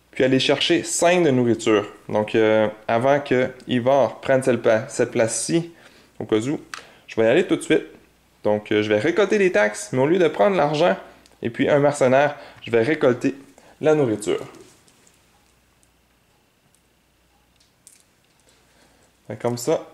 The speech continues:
je vais être sûr de pouvoir nourrir tous mes soldats. Si jamais j'arrive pas à nourrir mes soldats, bien, je vais être obligé de dépenser de l'argent.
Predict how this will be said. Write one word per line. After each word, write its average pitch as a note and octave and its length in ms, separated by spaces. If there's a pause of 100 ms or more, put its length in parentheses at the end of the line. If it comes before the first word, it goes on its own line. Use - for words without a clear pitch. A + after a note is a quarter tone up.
(1080)
je - 80
vais A2 120
être G#2+ 100
sûr F#3+ 140
de D3+ 60
pouvoir C#3 320
nourrir C3 440
tous G#3 100
mes C#3 160
soldats. A#2 580 (1400)
Si G#3+ 180
jamais G3+ 300
j'arrive D3+ 320
pas F3 80
à F3+ 40
nourrir E3+ 240
mes D3+ 140
soldats, C3+ 460
bien, A2+ 200
je A2 80
vais A2+ 100
être A#2+ 80
obligé B2 240
de A#2 220 (320)
dépenser C#3 460
de A#2+ 60
l'argent. A2 320